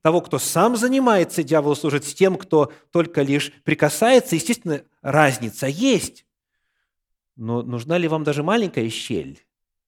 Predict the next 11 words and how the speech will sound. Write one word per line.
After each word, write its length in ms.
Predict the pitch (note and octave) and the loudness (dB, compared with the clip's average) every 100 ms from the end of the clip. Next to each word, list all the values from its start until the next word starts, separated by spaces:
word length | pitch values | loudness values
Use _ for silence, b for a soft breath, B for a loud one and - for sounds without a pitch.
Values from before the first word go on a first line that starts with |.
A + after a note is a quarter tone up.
| _ | _
в 80 | A#2+ | -14
дверях 380 | A#2 C3 B2+ - | -4 2 2 2
вашего 360 | A2+ - G#2+ | -6 -6 -8
дома, 540 | A2 C3 F#3+ E3+ G#2 - _ _ _ _ _ _ _ _ _ _ _ _ _ | -6 -4 -4 -4 -8 -12 _ _ _ _ _ _ _ _ _ _ _ _ _
в 0 | |
которую 320 | - A#2+ A#2+ | -12 -8 -6
дьявол 400 | A2+ B2 G#2 G2+ | -4 -4 -4 -6
мог 260 | G#2 G#2 G2+ | -8 -10 -10
бы 260 | G2 G2 E2+ _ _ _ _ _ _ _ _ _ | -8 -10 -12 _ _ _ _ _ _ _ _ _
входить? 760 | - - C3+ D3+ - - - _ _ _ _ _ _ _ _ _ _ _ | -12 -6 -6 -6 -8 -12 -20 _ _ _ _ _ _ _ _ _ _ _
Сегодня 800 | - D#3+ E3+ G#3+ E3+ D3 A#2+ | -10 -8 0 0 2 0 0